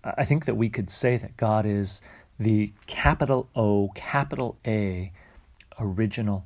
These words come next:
artist. And if that's true, then what can we say about our relationship with art and with beauty? Well, I think that we can say that our creativity and our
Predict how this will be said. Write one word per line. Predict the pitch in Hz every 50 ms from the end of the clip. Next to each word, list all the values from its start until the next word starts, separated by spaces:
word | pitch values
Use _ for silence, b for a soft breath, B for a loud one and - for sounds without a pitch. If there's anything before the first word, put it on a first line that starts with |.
| - _ -
artist. | - - 95 90 87 85 85 - - - - - - - _ _ _ _ _ _ _ _ _ _ _ _ _ _ _ _ _ _ _ _ - _ _ _ _ _ _ - _ - _ _ _ _ _ _ _ _ _ _ _ _ _ _ _ _ _ _ - B B B B B B B
And | 139
if | 143 139
that's | - 180 208 208 - -
true, | - - - - 196 139 104 95 95 104 - B B B B B B B B B B B -
then | 135 135 135 147
what | - 311 - -
can | - 339 320
we | 269 233
say | 202 - - - 165 143 127 113 107 107 -
about | - 107 - 117 113 117 - - -
our | 135 147 180 185
relationship | 160 139 117 104 104 95 - - 101 - - 98 87 -
with | - 92 87 - -
art | - 95 87 87 - - - _ -
and | - 104 95
with | 95 85 - -
beauty? | 90 87 85 85 90 87 - - _ _ _ - - - - - _ _ _ - - _ - _ _ _ _ _ - _ _ - - - - B B B B B B
Well, | 165 165
I | 160
think | 143 - 294 311 -
that | - 147
we | 143 143
can | - 135 120
say | - - 143 127
that | 117 120
our | 117 113
creativity | 113 - - 165 165 165 160 156 - - - 107 101 98 98 101 104 -
and | 120 104
our | 104 104